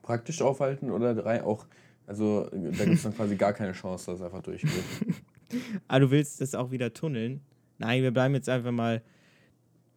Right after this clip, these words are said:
Speaker 2: Alpha, Alpha-Strahlung kannst du mit einem Blatt Papier aufhalten.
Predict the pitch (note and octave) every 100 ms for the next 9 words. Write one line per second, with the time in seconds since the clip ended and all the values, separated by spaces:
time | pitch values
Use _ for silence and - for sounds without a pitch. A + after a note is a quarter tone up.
0 | - - C#3+ E3 C#3+ C3+ - G#2+ - -
1 | - D3+ E3 D3 C3+ C#3 C3+ C3+ B2 A#2
2 | A2+ A2+ - A2 - - - - - -